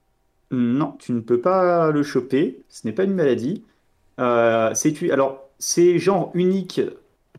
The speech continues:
oui, c'est unique, genre un nadir, il y en a qu'un seul. C'est pas comme le Graal, dans le sens où, euh, c'est pas un objet. Quand je veux dire c'est pas tangible, c'est pas un objet. Alors bon, le Graal a un côté métaphorique,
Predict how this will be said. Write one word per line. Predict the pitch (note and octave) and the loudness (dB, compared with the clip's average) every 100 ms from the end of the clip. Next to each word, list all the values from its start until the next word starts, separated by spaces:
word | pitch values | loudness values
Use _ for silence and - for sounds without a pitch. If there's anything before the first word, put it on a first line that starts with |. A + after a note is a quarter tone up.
| - | -8
oui, | A#2 C#3+ A#3+ - _ - | -2 -2 -2 -6 _ -8
c'est | - C#3+ - | -6 -4 -2
unique, | D3 F#3 | -2 0
genre | C3 B2 | -2 0
un | B2+ | 0
nadir, | C#3 D#3+ E3 A#2+ | 2 2 0 0
il | |
y | A2+ | -2
en | A#2 | -2
a | |
qu'un | - G#3+ | -2 -4
seul. | G#3 C3 F3 B3 - _ _ _ _ _ | 0 2 2 0 -8 _ _ _ _ _
C'est | - C#3+ | -4 -2
pas | G#3+ | 0
comme | F#3 D#3+ | 2 2
le | C#3 | 2
Graal, | A#2 D#3 A3 D#3+ | 2 2 2 0
dans | B2 | -2
le | C#3 | -2
sens | G3 G#3+ - F3+ | -2 -4 -6 -2
où, | F#3+ | 2
euh, | C#3 B2+ A#2 A2+ A2 G#2+ - | 4 4 4 4 2 0 -2
c'est | C3 | -4
pas | B2 | 0
un | F#3+ D#3+ D#3+ | 2 4 2
objet. | D3 B2 A2+ G#2 - _ _ _ - | 0 0 0 0 -8 _ _ _ -8
Quand | A#2+ | -4
je | B2 | 0
veux | |
dire | E3 F3+ | 0 2
c'est | C#3 | 0
pas | D#3 | 0
tangible, | D3+ D#3 C#3 F#3+ G3+ | 0 -2 0 -2 -2
c'est | D#3+ C3 | -2 -2
pas | D#3 | 0
un | D3 | 2
objet. | C#3 B2 B2+ | 0 0 0
Alors | G#2 G#2 | 0 0
bon, | A#2 | -2
le | G2+ | 0
Graal | C3 C3 | 0 0
a | |
un | A2+ | -2
côté | A#2 - | -4 -2
métaphorique, | A#2 A2+ A2+ - D3 G#3+ - | -2 -2 -2 0 0 0 -6